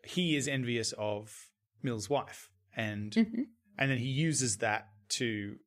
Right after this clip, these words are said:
Speaker 1: manipulate Mills into becoming the final sin.
Speaker 2: Which is wrath.
Speaker 1: Yes, which is the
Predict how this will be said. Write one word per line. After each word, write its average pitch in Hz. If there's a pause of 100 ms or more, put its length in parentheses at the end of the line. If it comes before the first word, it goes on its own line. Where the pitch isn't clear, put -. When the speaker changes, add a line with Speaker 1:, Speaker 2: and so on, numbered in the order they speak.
(220)
Speaker 1:
manipulate 120
Mills 120
into 131 (440)
becoming 139
the 147
final 127 (560)
sin. - (260)
Speaker 2:
Which 165
is 233
wrath. - (360)
Speaker 1:
Yes, 247
which 139
is 135
the 143